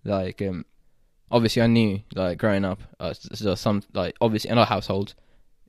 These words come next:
as a woman, your job is growing up and getting married and take care of your husband.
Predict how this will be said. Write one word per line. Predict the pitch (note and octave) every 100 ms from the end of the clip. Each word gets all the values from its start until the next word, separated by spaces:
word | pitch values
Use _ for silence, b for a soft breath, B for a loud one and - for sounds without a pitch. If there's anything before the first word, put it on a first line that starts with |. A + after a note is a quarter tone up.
| - -
as | G2+ G#2
a |
woman, | A2+ G#2 G2
your | G2
job | G#2 G2
is | F#2+
growing | - G#2+ F#2+ F#2+
up | -
and | G2
getting | F#2 F#2+
married | F#2 F#2
and | F#2+
take | G#2
care | G2+
of | F#2
your | -
husband. | - - A2